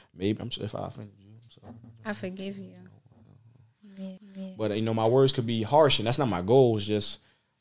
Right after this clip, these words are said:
Speaker 1: gotta clean it up, right? And he did that in such a way where it was holy, and the guy at the end of the conversation was just like, "You're right." So, um, I'm just like, "Hey, I'm following him.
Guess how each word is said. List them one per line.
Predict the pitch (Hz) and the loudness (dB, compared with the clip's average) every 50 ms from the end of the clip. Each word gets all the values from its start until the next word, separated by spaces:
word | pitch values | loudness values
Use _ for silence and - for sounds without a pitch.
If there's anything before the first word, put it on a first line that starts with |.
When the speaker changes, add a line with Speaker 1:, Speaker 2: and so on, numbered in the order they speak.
| _ _ - | _ _ -10
Speaker 1:
gotta | 71 82 92 | -8 -8 -8
clean | 87 - 135 131 127 | -4 -2 0 2 4
it | 123 143 | 6 6
up, | 170 135 - - | 6 6 6 2
right? | 92 101 113 110 - - - _ _ - | 0 0 0 0 0 -6 -20 _ _ -12
And | - 85 87 | -12 -8 -4
he | 113 120 | -2 0
did | 107 123 113 110 | 2 2 4 4
that | 117 117 107 | 4 4 4
in | 101 | 2
such | - - 117 - - | 2 0 2 2 2
a | 101 | 2
way | 98 110 113 110 107 104 - - _ _ _ _ _ _ | 4 4 4 4 2 -2 -6 -18 _ _ _ _ _ _
where | - 98 101 95 | -20 -18 -18 -16
it | 90 | -12
was | 90 - | -8 2
holy, | - 139 160 151 123 113 104 101 107 - - | 4 6 6 6 4 2 -2 -4 -6 -6 -4
and | 110 107 | -4 -2
the | 110 | -2
guy | 98 110 117 120 123 127 127 117 110 - _ _ _ | 0 0 2 2 2 2 0 -4 -6 -10 _ _ _
at | 107 110 - | -4 -4 -2
the | - | -2
end | - 117 | -2 -2
of | |
the | 107 101 | -2 -2
conversation | - 110 107 101 - 131 120 113 | -2 -2 0 0 0 0 0 -2
was | 98 | -4
just | 98 101 - | -2 -2 0
like, | 101 98 92 90 - - _ _ _ _ _ _ | 0 -2 -2 -4 -8 -18 _ _ _ _ _ _
"You're | - 76 73 | -20 -20 -18
right." | 80 113 139 - - _ _ _ _ _ _ _ _ _ _ _ _ _ _ _ _ _ - - | -14 -10 -10 -12 -12 _ _ _ _ _ _ _ _ _ _ _ _ _ _ _ _ _ -8 -2
So, | - - - 123 113 107 104 110 | 2 6 6 6 8 8 8 8
um, | 110 107 107 104 104 110 110 - | 8 8 6 6 2 -2 -4 -10
I'm | - 127 | -18 -12
just | 131 - | -4 -4
like, | 131 135 | -2 -2
"Hey, | 185 202 170 107 - _ - - - - - _ _ _ _ _ _ _ _ _ _ _ _ _ _ - | -2 -2 -4 -6 -2 _ -2 -2 -2 -18 -20 _ _ _ _ _ _ _ _ _ _ _ _ _ _ -6
I'm | - 135 147 | -4 -4 4
following | - 123 120 117 110 101 90 | 4 4 6 6 2 0 -2
him. | 98 82 71 67 | -4 -6 -6 -10